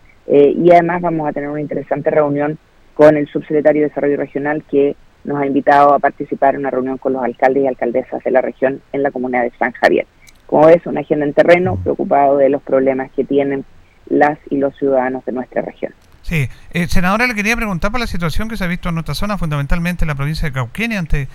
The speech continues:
Speaker 2: esta denuncia de una alumna del Liceo Peyúgue a través del delegado provincial presidencial, y que tiene que ver con la, que en este gobierno y en el anterior, con la elección de las autoridades que nos van a regir y que son cargos directos ahí,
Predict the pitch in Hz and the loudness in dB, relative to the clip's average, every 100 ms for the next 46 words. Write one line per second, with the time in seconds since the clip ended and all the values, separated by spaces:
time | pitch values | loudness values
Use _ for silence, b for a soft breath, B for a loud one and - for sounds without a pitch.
0 | b b 139 - 127 123 190 190 - 170 | b b -4 -2 -2 -2 -2 -2 -2 0
1 | 165 156 135 131 123 165 170 147 131 120 | -2 -4 -6 -4 -4 -2 -2 -2 -4 -4
2 | - 147 131 127 185 185 185 185 b b | -4 -2 -4 -4 -4 -4 -4 -6 b b
3 | b 131 131 147 139 127 120 107 113 117 | b -6 -4 -4 -4 -4 -4 -4 -4 -4
4 | 151 139 117 107 - 143 139 - 107 120 | -4 -2 -4 -4 -4 -4 -4 -4 -4 -4
5 | 104 101 214 180 180 b b b - 127 | -4 -2 -2 -2 -4 b b b -10 -8
6 | - 147 190 247 294 233 202 247 - 220 | -8 -8 -8 -8 -6 -6 -4 -6 -6 -6
7 | 208 196 185 165 147 117 76 - 123 - | -4 -4 -2 -4 -6 -8 -10 -6 -4 0
8 | - 190 175 185 180 156 135 123 131 139 | 0 0 -2 -4 -4 -4 -4 -4 -4 -4
9 | 196 180 156 135 110 - - 247 262 208 | -6 -6 -4 -4 -8 -10 -8 -8 -8 -8
10 | 143 123 120 110 101 95 135 233 269 - | -8 -10 -10 -6 -6 -4 -4 -4 -6 -12
11 | b b - 127 107 170 170 127 - 208 | b b -8 -4 -2 -2 -2 -6 -6 -6
12 | 208 165 - 147 - 160 151 120 143 208 | -4 -6 -4 -6 -6 -6 -6 -4 -2 -2
13 | - 165 175 170 | -2 -2 -2 -4